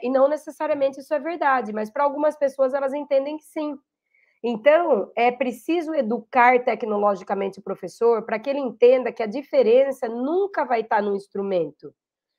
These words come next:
mas na forma como ele reflete sobre aquele instrumento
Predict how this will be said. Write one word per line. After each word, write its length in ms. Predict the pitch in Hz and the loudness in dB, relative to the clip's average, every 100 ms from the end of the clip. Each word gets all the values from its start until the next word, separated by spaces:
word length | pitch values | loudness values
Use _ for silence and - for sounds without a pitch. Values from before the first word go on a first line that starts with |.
| - | -4
mas 260 | 220 226 | -2 0
na 160 | 226 220 | 0 -2
forma 500 | 220 - 220 294 311 | -2 2 4 4 2
como 200 | 311 262 | 0 0
ele 100 | 240 | 2
reflete 640 | 233 220 - 214 247 262 | 0 -2 0 0 0 -2
sobre 220 | 254 247 233 | -6 -4 -4
aquele 180 | 233 | -6
instrumento 800 | 208 208 202 190 180 196 220 294 | -8 -6 -4 -2 -2 -4 -6 -10